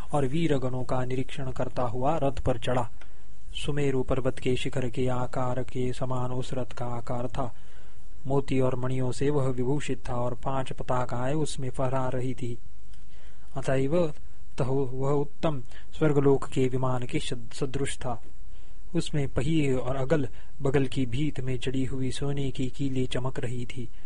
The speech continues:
मोतियों की झनकार से उसका विशाल अग्रभाग बड़ा सुंदर प्रतीत हो रहा था।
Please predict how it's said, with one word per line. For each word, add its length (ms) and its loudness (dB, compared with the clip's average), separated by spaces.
मोतियों 440 2
की 180 0
झनकार 500 0
से 180 0
उसका 320 0
विशाल 440 2
अग्रभाग 520 0
बड़ा 280 2
सुंदर 360 -2
प्रतीत 380 0
हो 120 0
रहा 240 0
था। 240 -2